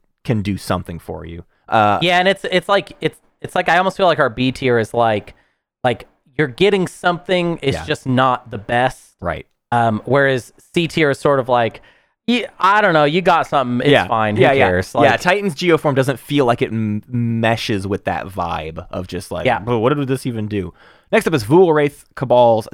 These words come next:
Speaker 1: Dimensional Anchor. As an
Speaker 2: Ooh.
Speaker 1: action, for each, uh, each other player rolls a die for each of his non-fighter ships that are in or adjacent to a system that contains a dimensional tear. On a one to three, capture that unit. If this causes a player's ground forces or fighters to be removed, also capture those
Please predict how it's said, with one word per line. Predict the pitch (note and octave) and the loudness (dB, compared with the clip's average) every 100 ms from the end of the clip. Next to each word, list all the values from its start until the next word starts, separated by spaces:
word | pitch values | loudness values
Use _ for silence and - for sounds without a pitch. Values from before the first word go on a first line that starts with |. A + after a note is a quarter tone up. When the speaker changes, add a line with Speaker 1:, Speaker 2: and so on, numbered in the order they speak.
| - | -6
Speaker 1:
Dimensional | G2+ A2 C#3+ C#3+ G#2+ - | -4 -4 -4 -6 -6 -4
Anchor. | C3 C#3+ - D#2+ D#2+ _ _ - | -2 -4 -8 -10 -12 _ _ -4
As | B2 B2+ C3+ | -2 2 2
an | A#2+ | 4
Speaker 2:
Ooh. | |
Speaker 1:
action, | D3+ F#3+ - A2+ F2+ G2 _ _ _ - | 4 2 0 -2 -2 -8 _ _ _ -4
for | A2+ | -2
each, | G2 G3+ - _ _ | 0 -2 -2 _ _
uh, | C3 A2+ C3+ | 2 2 2
each | B3 - - - | -2 -2 -4 2
other | F3 F#3+ F#3 | 2 2 -2
player | - C#3+ C#3 | 2 2 2
rolls | A#2 D3 F#3+ G#3 | 2 2 2 0
a | |
die | F#3 D#3 D#3+ | -2 -2 -2
for | F3 G#2+ - | -2 -4 -4
each | E3 F#3+ - | -6 -6 -6
of | G2 | -6
his | G2+ G2 - | -6 -8 -8
non-fighter | C3+ G3+ A#3 F#3+ G#3+ A3+ F3+ C3 | 0 2 2 2 2 2 2 0
ships | A3 A3 | 0 0
that | - A2 | 0 -2
are | - | -2
in | F#3 G3+ G3+ | -2 -2 -2
or | A#2+ | -4
adjacent | G#2 - F#3 - F#3 - | -4 -2 -2 -2 -8 -6
to | C3 | -4
a | G2+ | -4
system | - F3 E3 | -6 -6 -6
that | A#2 | -6
contains | G2 - C#3 B2+ | -8 -4 -2 -2
a | |
dimensional | F#2+ F#2+ A#2+ - F#2 | -4 -4 -4 -6 -10
tear. | - D3+ D#3 D#3+ - - - | -6 -4 -2 -4 -6 -20 -2
On | C4+ B3+ | 2 4
a | G#3+ | 4
one | F3+ | 2
to | E3+ | 0
three, | D#3+ D3 | -2 0
capture | C#3+ C3 - | 0 -2 -2
that | C#3 | -4
unit. | A2 A#2+ A#2+ - _ | -2 -2 -4 -8 _
If | C#4 | -2
this | B3+ - | 0 0
causes | D3 C3+ B2 | 0 0 -2
a | A#2+ | -2
player's | A#2+ G2+ | -2 -4
ground | - B2+ D#3+ | -4 -2 -2
forces | F3 E3+ F#3 - | -2 -4 -6 -4
or | B3+ | -2
fighters | - A#2 A2 - | 0 -2 -2 -6
to | |
be | A2+ | -6
removed, | A2 G#2+ G#2+ - | -4 -2 -4 -4
also | F#2 G2+ F#2+ | -8 -8 -10
capture | - G2 - G2 | -10 -10 -10 -10
those | G2 G#2 G2+ G2+ | -4 -2 0 -2